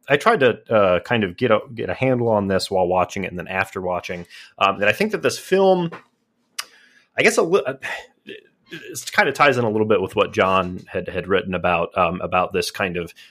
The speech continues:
uh, r-, the films of Romer specifically being a part of the French New Wave while also being a bit separate from the French New Wave. I had a really hard time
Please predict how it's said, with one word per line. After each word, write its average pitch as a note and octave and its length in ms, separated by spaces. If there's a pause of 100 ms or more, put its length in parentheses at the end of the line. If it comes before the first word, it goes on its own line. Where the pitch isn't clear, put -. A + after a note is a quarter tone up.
(180)
uh, G2 120
r-, A2+ 260
the A#2+ 100
films C#3+ 340
of G2 120
Romer G#2 300
specifically F#2 520
being F2+ 460 (300)
a - 60
part C#3 300
of A2+ 60
the A2 80
French G#2+ 340
New G2 120
Wave F#2 280
while F2 120
also F#2 320
being E2+ 360
a E2 40
bit - 220
separate - 320
from A2+ 160
the G2+ 80
French G#2 320
New G2+ 80
Wave. F#2 220
I F#2 60
had A2+ 100
a C3+ 40
really D#3 200
hard A#2 240
time G#2+ 400